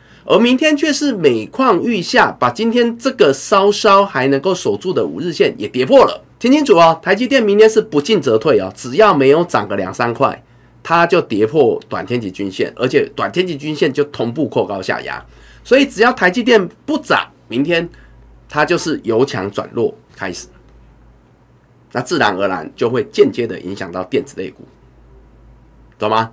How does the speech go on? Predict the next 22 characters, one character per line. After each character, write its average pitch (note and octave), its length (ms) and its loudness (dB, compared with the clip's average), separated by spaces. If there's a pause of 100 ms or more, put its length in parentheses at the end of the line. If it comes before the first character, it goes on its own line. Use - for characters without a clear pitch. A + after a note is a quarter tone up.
重 A#2+ 240 0
回 A2 220 0
强 F#2+ 320 -6
势 - 220 -4
的 D2+ 280 -6 (640)
这 C3 120 -2
个 F#2 540 0 (440)
格 A#2+ 180 4
局 A2 240 -2
的 F#2+ 300 0
几 D3+ 320 -8
率 D#3+ 280 -6
就 A2 140 -2
会 G2+ 100 -2
大， F#2 300 -8 (140)
大 B2+ 180 2
减。 - 180 -16 (460)
那 B2 160 -2
自 C#3+ 160 -6
然 G2+ 160 -2
而 D#2+ 80 -10
然， F2 180 -10